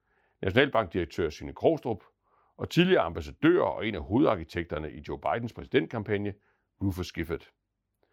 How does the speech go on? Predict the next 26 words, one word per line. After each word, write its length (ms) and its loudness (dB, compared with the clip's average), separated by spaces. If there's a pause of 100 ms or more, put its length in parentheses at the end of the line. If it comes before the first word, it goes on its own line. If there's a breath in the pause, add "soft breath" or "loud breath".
(500)
Alle 260 6
vil 120 6
med 100 4
udgangspunkt 460 0
i 20 -6
deres 200 -4
position 540 0
og 80 -12
indsigt 420 -2
fortælle 380 -2
om, 240 0 (360)
hvad 100 0
de 160 -2
forventer 360 2
sig 180 -4
af 80 -6
to 180 -6
tusind 200 -10
og 80 -4
enogtyve, 580 -4 (540)
efter 280 6
et 100 2
år 180 0
præget 420 2
af 300 -8
katastrofer, 560 -2